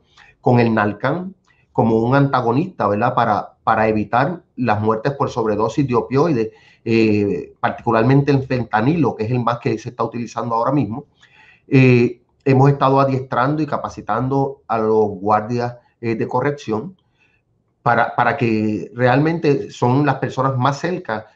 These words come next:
eh, al reo, eh, cuando vean situaciones de, de sobredosis, eh, puedan atenderlo, ¿verdad? Y salvar vidas. El, el año pasado tuvimos muchísimos casos, eh, de sobredosis por opioides que no terminaron,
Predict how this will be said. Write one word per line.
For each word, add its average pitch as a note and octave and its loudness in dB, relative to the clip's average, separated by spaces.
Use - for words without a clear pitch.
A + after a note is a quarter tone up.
eh, G#2 -4
al G#2 -2
reo, D3+ 2
eh, G#2+ 2
cuando A2 0
vean A#2+ 2
situaciones C#3 -2
de, A#2 -2
de G#2+ -6
sobredosis, B2 -4
eh, G#2 0
puedan C3 4
atenderlo, B2+ 0
¿verdad? G#2+ -4
Y B2+ -2
salvar G#2+ -2
vidas. G#2 -4
El, G#2+ -4
el A2 0
año B2+ 2
pasado D3 -2
tuvimos A2+ 2
muchísimos B2 -2
casos, C#3 -4
eh, G#2+ 0
de A2 0
sobredosis A2 0
por C#3 0
opioides C#3 -2
que A2+ -4
no A2 0
terminaron, B2+ 0